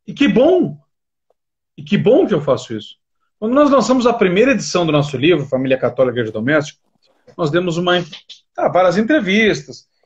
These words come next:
E uma entrevista num importante jornal do Rio Grande do Sul, o jornal mais antigo em circulação no Rio Grande do Sul, né, um jornal centenário, muito lido na zona sul do Rio Grande. E lá nós falamos, claramente, foi uma reportagem de uma página inteira.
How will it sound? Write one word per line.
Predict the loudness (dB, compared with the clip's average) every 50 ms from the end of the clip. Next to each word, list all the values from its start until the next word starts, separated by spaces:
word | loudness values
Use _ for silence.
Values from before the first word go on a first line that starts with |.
| _ _ _ _ _
E | -8
uma | -8 -6
entrevista | -4 -2 -2 -2 -2 0 2 2
num | 4 4
importante | 2 4 2 2 2 2 2 0 0 0 -4 -10 -12 -10
jornal | -4 0 2 2 2 2 2 4 4 2 2 0 _ _ _ _ _ _ _ _ _ _ _ _ _ _ _ _
do | -6 -4
Rio | 0
Grande | 0 0 0 0
do | -4
Sul, | -6 -4 -2 -2 0
o |
jornal | 2 2 2 4 4 4
mais | 4 2 2 2
antigo | 2 0 0 -2 -2 -2 -2 -2 -2
em | -4
circulação | -6 -6 -10 -4 -2 -2 -2 0 0 -2
no | 0
Rio | 0 0
Grande | 0 -2 -4
do | -6
Sul, | -8 -8 -8 -8 _ _ _ _ _ _ _ _ _ _ _ _
né, | -10 -8
um | -8 -8 -6
jornal | -4 0 0 0
centenário, | 2 2 0 0 0 0 2 2 2 2 2 2 0 -2 -6 _ _ _ _ _ _ _ _ _ _ _ _ _ _ _ _ _
muito | -8 -6 -4 -2 -2
lido | 0 0 2 0 0 0 -2
na | -4 -6
zona | -4 -2 -2 -2 -2
sul | -2 -4 -8 -6
do | -4
Rio | -2 -2
Grande. | 0 0 0 0 -2 -4 -12 _ _ _ _ _ _ _ _ _ _ _ _ _ _ _ _ _ _ _ _ _ _ _ _ -6
E | 0
lá | 2 2 4 4 4
nós | 4 2 2 2
falamos, | 2 2 4 4 4 4 4 2 0 0
claramente, | 0 0 2 2 2 0 0
foi | 0 -2
uma | 0 0
reportagem | 0 0 -2 0 2 2 2 2
de | 2
uma | 0 0 0
página | 2 0 0 2 0
inteira. | -2 0 0 0 0 -2 -4 -10